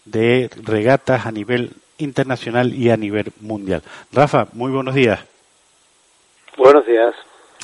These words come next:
Speaker 1: Bueno, cuéntanos un poco, porque nosotros que hemos estado ahí y que hemos visto cómo se trabaja,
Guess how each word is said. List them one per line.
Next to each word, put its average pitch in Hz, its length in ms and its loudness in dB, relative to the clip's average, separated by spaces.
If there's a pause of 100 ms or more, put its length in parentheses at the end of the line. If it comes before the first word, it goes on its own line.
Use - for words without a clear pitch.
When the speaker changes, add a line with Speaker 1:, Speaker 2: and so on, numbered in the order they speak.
(420)
Speaker 1:
Bueno, 175 280 0 (360)
cuéntanos 185 500 -2
un 156 140 -12
poco, 175 320 -6
porque 120 680 -2
nosotros 147 500 -4
que 110 120 -6
hemos 110 240 -6
estado 113 480 0
ahí 123 300 0
y 104 60 -4
que - 160 -6
hemos 113 180 -6
visto 123 260 -10
cómo 107 240 -12
se 107 160 -10
trabaja, 120 520 0